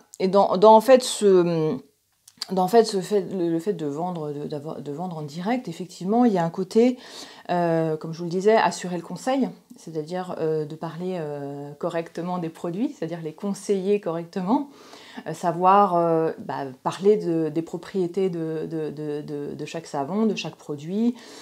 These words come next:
l'intérêt de tel ou tel choix d'ingrédients, et cetera. Donc il y a le, le, le conseil vraiment pour pouvoir parler et, et, et aussi de la saponification à froid, de ses bienfaits, tout ça, de pouvoir vraiment la, le,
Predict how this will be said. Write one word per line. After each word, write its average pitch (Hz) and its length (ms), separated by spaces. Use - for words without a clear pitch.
l'intérêt 165 600
de 170 120
tel 165 240
ou 165 80
tel 160 440
choix 165 260
d'ingrédients, 165 840
et 214 80
cetera. 175 540
Donc 175 220
il 196 40
y - 20
a 175 40
le, 175 220
le, 170 220
le 165 160
conseil 214 400
vraiment 196 260
pour - 140
pouvoir - 180
parler 185 280
et, 151 260
et, 143 420
et 156 60
aussi 170 320
de 175 100
la 156 160
saponification 156 760
à 151 80
froid, 208 240
de 165 120
ses 151 160
bienfaits, 190 400
tout - 80
ça, 214 120
de 175 80
pouvoir 156 280
vraiment 180 240
la, 165 180
le, 147 300